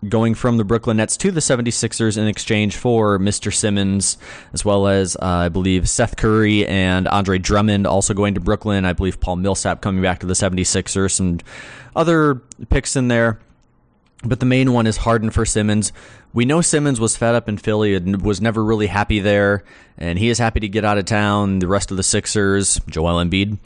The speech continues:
seem to be, be very happy to have him gone. And Harden, not quite sure what happened there. I've never quite understood what his issue was. I, sharing the ball, maybe not being the star next to K D, I would argue he was probably the number two guy 'cause we actually get to see him play, unlike Kyrie Irving.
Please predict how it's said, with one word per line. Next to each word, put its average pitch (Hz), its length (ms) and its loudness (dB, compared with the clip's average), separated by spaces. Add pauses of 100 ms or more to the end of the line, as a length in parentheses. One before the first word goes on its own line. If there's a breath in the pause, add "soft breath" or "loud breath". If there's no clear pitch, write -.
(260 loud breath)
seem 101 220 -2
to 98 60 0
be, 98 320 2 (100)
be 110 100 -2
very 190 200 4
happy 180 260 2
to 104 80 2
have 95 180 2
him 98 200 -2
gone. 95 380 0 (680 loud breath)
And 101 360 0 (180)
Harden, 127 720 2 (140)
not 175 220 2
quite 226 200 2
sure 196 180 0
what 175 180 2
happened 165 340 2
there. 92 80 0
I've 90 100 0
never 123 240 0
quite 139 240 0
understood 113 760 2 (520 soft breath)
what 110 120 2
his 113 200 0
issue 120 320 2
was. 113 480 2
I, 95 220 -2 (960 loud breath)
sharing 156 400 2
the 147 80 2
ball, 139 240 2
maybe 120 240 2
not 123 160 2
being 123 160 2
the 107 60 2
star 117 340 0
next 113 220 0
to 113 120 0
K 110 300 2
D, 117 160 4
I 101 80 4
would 95 260 -2
argue 98 240 0
he 101 60 4
was 95 80 0
probably 101 240 0
the 95 100 -2
number 92 220 0
two 117 180 0
guy 92 160 2
'cause - 120 -4
we 95 40 0
actually 92 220 -2
get 92 100 0
to - 80 -6
see 95 180 0
him 87 140 0
play, 110 300 0
unlike 90 320 -2
Kyrie 95 340 0
Irving. 95 380 0